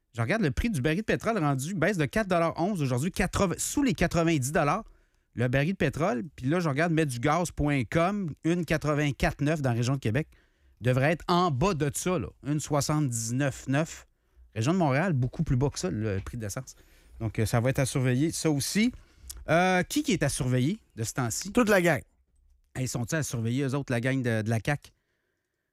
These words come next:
Speaker 1: Je regarde encore hier. Hey, c'est pas drôle, là. C'est, c'est, c'est rendu malaisant.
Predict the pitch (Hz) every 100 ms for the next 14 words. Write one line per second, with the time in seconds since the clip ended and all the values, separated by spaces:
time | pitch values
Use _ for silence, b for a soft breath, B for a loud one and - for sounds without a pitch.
0 | _ - 113 143 156 139 117 165 170 160
1 | 110 - 123 151 165 160 117 - _ _
2 | _ _ _ - 135 139 165 202 123 135
3 | 107 107 - 120 131 127 - 139 143 151
4 | 185 185 180 180 135 120 156